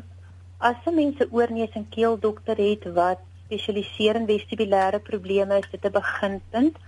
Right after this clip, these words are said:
Of dalk ook 'n audioloog wat spesialiseer in vestibulêre probleme, kan dit ook goed wees. Of dan by 'n fisioterapeut wat dan ook spesifiek daarin opgelei is. Die probleem in Suid-Afrika is dat almal is nie daarin opgelei. Dis nie 'n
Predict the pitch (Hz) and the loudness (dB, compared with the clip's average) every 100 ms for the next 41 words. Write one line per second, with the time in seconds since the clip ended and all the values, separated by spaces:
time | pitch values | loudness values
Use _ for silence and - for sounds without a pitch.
0 | - - - - - 254 254 - 196 196 | -20 -20 -20 -10 0 2 2 -8 2 2
1 | 196 202 214 - 190 196 196 196 175 180 | 2 0 -2 0 0 0 2 -2 2 4
2 | 190 208 233 226 - 220 - 214 - - | 4 2 -2 -4 -6 -6 -6 -10 -10 0
3 | 220 208 202 196 - - 196 185 180 190 | 0 2 0 0 -2 -8 0 4 4 2
4 | - 208 185 190 196 - 190 190 196 202 | -2 -4 0 0 0 -2 0 -2 -2 -6
5 | - - - - 254 - - - - 233 | -8 -10 -6 0 0 0 -18 -20 -8 -6
6 | - 226 214 208 202 - 214 214 220 208 | 0 2 4 4 4 0 -4 0 2 2
7 | 202 - 233 220 202 196 196 208 - - | -2 -2 2 2 2 0 0 -4 -4 -8
8 | 208 208 - 202 - 185 185 185 - - | -8 -8 -8 -4 2 2 2 -4 -4 0
9 | 196 175 170 - - 214 - 208 180 202 | 4 4 2 -2 -4 -4 -2 0 4 4
10 | 254 302 240 214 - 202 202 226 - 190 | 4 2 0 0 2 2 2 -2 0 0
11 | 190 196 196 - 185 180 - - - - | 2 0 -2 0 0 0 -6 -20 -20 -20
12 | - - - - - - 262 285 269 226 | -20 -20 -20 -20 -6 0 4 4 4 0
13 | - 254 202 196 202 185 - 202 190 196 | 0 2 4 2 -2 -4 0 2 2 2
14 | 254 | 0